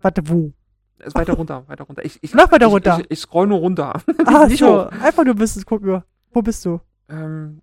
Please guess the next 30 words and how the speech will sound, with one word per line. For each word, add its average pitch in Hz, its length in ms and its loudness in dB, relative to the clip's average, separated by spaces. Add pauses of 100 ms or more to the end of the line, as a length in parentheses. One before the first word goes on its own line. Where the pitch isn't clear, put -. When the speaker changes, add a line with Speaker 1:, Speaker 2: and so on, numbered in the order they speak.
Speaker 2:
ja, 170 180 -16
weiter, 170 280 -14
weiter, 165 240 -14
da, 160 160 -14
nee. 156 760 -18
Speaker 1:
Warum 190 140 -2
ist 202 100 -4
das 202 100 -6
jetzt 190 220 -12
unmoralisch? 302 800 -2
Was 175 160 -2
ist - 100 -8
das? 226 260 -2
Speaker 2:
Da 165 140 -6
drunter, 143 520 -16
etwas - 420 -20 (340)
knapp - 240 -12
unter 156 180 -12
diesem 147 180 -4
Speaker 1:
Ja, 226 80 6
ja, 233 80 6
Speaker 2:
Bild. 233 60 6
Speaker 1:
ja, 214 140 6
das 202 220 -4
hab 214 80 -2
ich 214 120 -8
gesehen, 202 340 -2
ja. 180 120 -2
Und 185 140 -4
dann? 233 220 -2